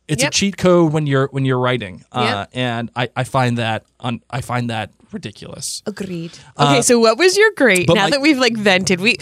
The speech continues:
Speaker 2: you know what? We've gotten our bads out, so we don't need to talk about them anymore in this episode. You feel good with that?
Speaker 1: I f-, I do feel good with
Speaker 2: Awesome.
Speaker 1: that. I do feel good with that. Okay.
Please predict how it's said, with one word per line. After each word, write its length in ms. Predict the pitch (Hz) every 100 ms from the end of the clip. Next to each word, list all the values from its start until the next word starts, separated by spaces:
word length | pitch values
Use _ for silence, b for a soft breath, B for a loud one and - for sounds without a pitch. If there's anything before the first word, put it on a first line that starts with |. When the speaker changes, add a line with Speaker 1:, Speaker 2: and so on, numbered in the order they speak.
| B -
Speaker 2:
you 100 | 247
know 180 | 247
what? 140 | 262 -
We've 180 | 226 190
gotten 280 | 214 220 262
our 100 | 240
bads 380 | 190 180 180 -
out, 400 | 165 170 - - B B B
so 160 | - 185
we 100 | 180
don't 160 | 185
need 140 | 180 180
to 80 |
talk 220 | - 165 165
about 160 | 160
them 120 | -
anymore 240 | 151 151 143
in 60 |
this 140 | 143 156
episode. 320 | 156 - 131
You 60 | 156
feel 160 | 185
good 160 | 190 185
with 100 | 196
that? 160 | 214 214
Speaker 1:
I 60 |
f-, 140 | 131 -
I 140 | 131
do 120 | 127 131
feel 200 | 123 117
good 180 | 90
with 80 | -
Speaker 2:
Awesome. 360 | 170 170 165 156
Speaker 1:
that. 80 | 123
I 20 |
do 100 | 117
feel 160 | -
good 140 | - -
with 100 | -
that. 160 | -
Okay. 240 | 143 135